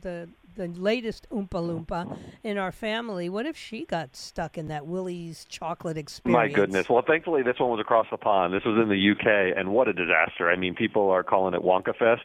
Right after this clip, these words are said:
Speaker 2: after Fire Fest,
Speaker 1: <laughs>
Speaker 2: um, because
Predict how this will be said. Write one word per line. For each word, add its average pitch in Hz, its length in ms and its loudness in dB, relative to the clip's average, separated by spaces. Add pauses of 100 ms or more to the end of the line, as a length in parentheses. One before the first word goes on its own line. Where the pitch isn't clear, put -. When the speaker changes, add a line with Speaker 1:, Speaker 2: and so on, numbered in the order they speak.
(100)
Speaker 2:
after 87 240 0
Fire 101 300 6
Fest, 147 260 4 (320)
Speaker 1:
<laughs> - 340 -8
Speaker 2:
um, 87 400 6
because 87 600 4